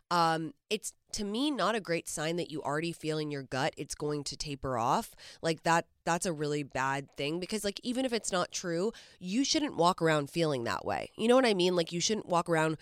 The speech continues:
with a pit in your stomach being like, "Is today the day he's not gonna text me?" wh-, and what have you. So, to me, all around, it doesn't seem like this person is additive to your life. I get not wanting to be mean, but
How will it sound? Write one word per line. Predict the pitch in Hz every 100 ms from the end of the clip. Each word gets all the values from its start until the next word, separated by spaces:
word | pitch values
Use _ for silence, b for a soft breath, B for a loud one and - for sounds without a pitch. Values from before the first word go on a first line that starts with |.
| B B
with | 170
a | 165
pit | - 208
in | 190
your | 180 156
stomach | - 160 143
being | - 156
like, | 147 143
"Is | 156 -
today | 185 156
the | 156
day | 151 147
he's | 147 143
not | 147 139
gonna | 143
text | 127 151 - 156
me?" | 139 135 - 156
wh-, | 156
and | 147 156
what | 143
have | - 156 135
you. | 85 62 - B B B
So, | - 240 226 -
to | - 226
me, | 254 285 294 - _ _ _ _
all | 160 185 214
around, | 190 151 165
it | 175 -
doesn't | 151 165 -
seem | - 151 151
like | 151 139 - _
this | - 147 143
person | - 143 143 - 160 160 -
is | 143 147 135 - _ _ _ -
additive | 135 147 165 190 202 202
to | -
your | 180 156 143
life. | 117 131 233 - _ b b b b _ -
I | 202
get | 196 185 -
not | 202 190
wanting | 170 165 175
to | 185
be | 175
mean, | 143 143 160 196
but | 180 143